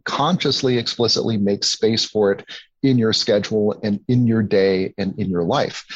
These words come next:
And so you know, if, I think if we ta-, you know, many of us take the attitude that, you know, we'll rest when we're done with everything, you know, with everything else. But we're never done with everything else now.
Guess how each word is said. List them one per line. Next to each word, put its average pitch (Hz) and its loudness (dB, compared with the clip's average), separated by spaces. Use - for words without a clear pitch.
And 165 2
so 147 4
you 147 2
know, 143 0
if, 180 2
I 139 0
think 156 -2
if 131 -2
we 139 0
ta-, - -10
you 143 -6
know, 139 0
many 180 0
of 147 -2
us 143 -4
take 196 -4
the 120 -2
attitude 113 -2
that, 107 0
you 117 0
know, 123 4
we'll 123 2
rest 107 -2
when 123 -2
we're 120 -2
done 104 0
with 110 0
everything, 104 0
you 110 -2
know, 92 0
with 104 0
everything 95 -2
else. - 0
But 160 2
we're 175 4
never 180 4
done 175 4
with 131 2
everything 104 0
else 76 -4
now. 64 -8